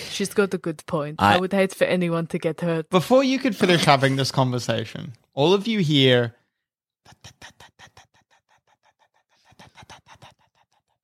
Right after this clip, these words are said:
Speaker 3: the rock formation begins to move.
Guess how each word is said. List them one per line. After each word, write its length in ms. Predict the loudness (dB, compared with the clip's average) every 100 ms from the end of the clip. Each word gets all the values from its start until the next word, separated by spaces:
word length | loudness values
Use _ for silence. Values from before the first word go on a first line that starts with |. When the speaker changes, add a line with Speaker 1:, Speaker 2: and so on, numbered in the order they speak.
| _ _ _ _ _ _
Speaker 3:
the 100 | -2
rock 340 | 2 4 2 0
formation 600 | 0 2 2 0 -2 -2
begins 440 | -2 -2 -4 -4 -6
to 100 | -6
move. 500 | -6 -10 -16 -20